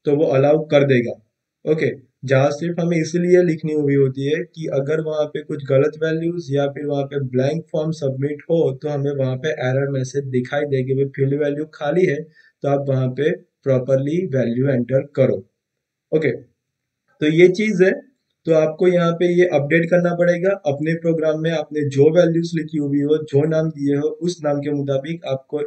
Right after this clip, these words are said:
इन सब में वहाँ पे values change करनी पड़ेगी। One by one कंडीशन चेक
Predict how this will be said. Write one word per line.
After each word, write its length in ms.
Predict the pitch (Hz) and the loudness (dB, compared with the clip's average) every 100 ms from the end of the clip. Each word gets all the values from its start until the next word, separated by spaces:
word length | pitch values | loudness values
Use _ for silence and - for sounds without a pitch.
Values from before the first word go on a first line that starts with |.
| 147 | -2
इन 140 | 170 | -2
सब 260 | 170 147 131 | 0 -2 0
में 140 | 135 | 0
वहाँ 260 | 139 123 123 | 0 0 -4
पे 220 | 123 143 | -4 -4
values 480 | 135 120 117 127 165 - _ _ - | -2 -2 -2 -4 -6 -8 _ _ -2
change 280 | 135 131 | 2 2
करनी 280 | 127 131 120 | 0 -2 -2
पड़ेगी। 460 | 113 107 104 104 _ _ _ _ _ _ _ _ _ | -4 -6 -8 -12 _ _ _ _ _ _ _ _ _
One 160 | 143 165 | 2 4
by 140 | 185 202 | 6 4
one 160 | 214 220 | 2 2
कंडीशन 440 | 165 175 180 202 | 2 2 0 0
चेक 240 | 202 190 | 2 2